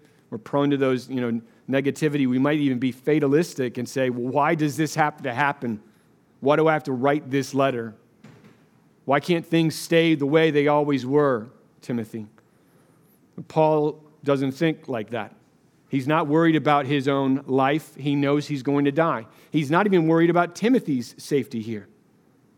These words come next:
Paul is got one concern, the gospel, the word of God, the proclamation of God's word in this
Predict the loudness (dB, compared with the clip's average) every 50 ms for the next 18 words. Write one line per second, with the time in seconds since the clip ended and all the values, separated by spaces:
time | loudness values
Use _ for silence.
0 | _ _ _ _ _ _ _ _ -8 -2 2 2 4 4 4 4 4 2 2 0
1 | 0 -4 -8 -16 -20 _ _ _ _ _ _ _ _ _ _ _ _ _ _ _
2 | 0 2 2 4 2 2 2 2 0 0 0 0 0 0 0 0 -2 -4 -8 -12
3 | -18 _ _ _ _ _ _ _ _ _ _ _ _ _ -6 -4 -2 0 2 2
4 | 2 2 0 -2 -8 -12 -14 -14 -14 -16 _ _ _ _ _ _ _ _ _ _
5 | _ _ _ _ _ _ _ _ _ _ _ _ _ -4 -2 0 2 2 2 4
6 | 2 2 0 0 0 2 2 2 0 -2 -4 -8 -14 _ _ -4 -4 -4 -4 -2
7 | -2 2 2 2 2 2 0 0 2 2 2 2 2 2 0 0 0 0 -2 -2
8 | 0 2 2 4 4 2 0 -2 -4 -2 0 2 4 4 2 2 0 -2 -2 0
9 | 2 2 2 0 -2 -4 -10